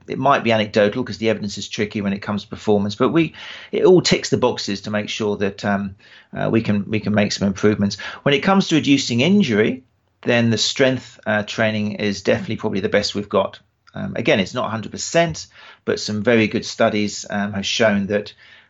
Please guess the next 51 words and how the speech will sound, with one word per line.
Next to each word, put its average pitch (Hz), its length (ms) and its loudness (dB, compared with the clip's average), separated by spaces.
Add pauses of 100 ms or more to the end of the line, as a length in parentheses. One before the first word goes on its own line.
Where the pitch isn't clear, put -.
(100)
um, 101 520 -6 (280)
not 170 200 4
specific 160 420 0
for 143 140 2
running, 147 340 4
but 123 80 0
in 120 80 -4
the 120 60 -6
case 151 320 -2
of 135 160 -6
overuse 135 560 4
injury, 104 400 2
strength 113 340 -2
training 113 300 -2
can 107 140 -6
reduce 117 480 4
them 101 180 -4
by 104 160 2
fifty 113 320 -4
percent 98 380 -2
the 95 100 -2
risk, 98 260 -2
which 113 160 -4
is 131 60 -2
a 135 60 2
massive 135 320 0
statistic. - 640 -10 (500)
Um, 104 440 2 (240)
the 117 100 2
paper 131 460 2
is 110 140 -2
not, 117 400 0
um, 101 280 -2
totally 101 580 -2
waterproof 113 640 0
because 104 240 -2
it 104 100 0
wasn't 107 260 -2
performed 107 300 -2
just 101 220 -4
on 104 140 2
runners. 113 340 4
But 135 120 2
if 117 80 -2
we 135 60 -4
think 156 220 0
about 127 220 2
it, 98 80 -2
most 123 240 0
running 113 200 2
injuries 104 440 -2